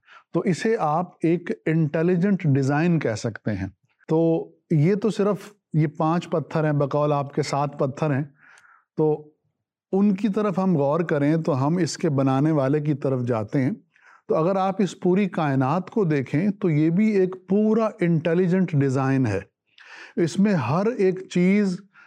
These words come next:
پریسیژن کے ساتھ، بیلنس کے ساتھ اس کے صحیح مقام پر رکھی گئی ہے، اور کوئی چیز بھی جو ہے وہ فضول اور فالتو نہیں ہے۔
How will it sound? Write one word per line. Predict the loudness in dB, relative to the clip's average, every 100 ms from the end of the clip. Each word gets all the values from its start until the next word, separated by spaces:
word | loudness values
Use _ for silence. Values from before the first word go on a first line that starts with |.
| _
پریسیژن | -2 -2 0 2 4 2
کے | 2 -2
ساتھ، | 0 -2 -2 -4 -12 -8
بیلنس | -2 0 2 2 0 0
کے | -4 -2
ساتھ | -2 -2 -2 -8 _ -20 -4
اس | -2 -2 -2
کے | -2
صحیح | -2 -2 2 2
مقام | 4 2 0 0 2 2
پر | 0
رکھی | 0 -2 -2 0
گئی | 0 0
ہے، | 0 -4 -20 -20 -6
اور | -2 -2
کوئی | -2 -2 2 2 2
چیز | 2 2 4
بھی | 4 2
جو | 2 0
ہے | 0 -4 _ _ -4
وہ | 0 2 0
فضول | -4 -2 2 2 4 2
اور | 0
فالتو | -2 -4 -2 -2 0
نہیں | 0 2 2
ہے۔ | 0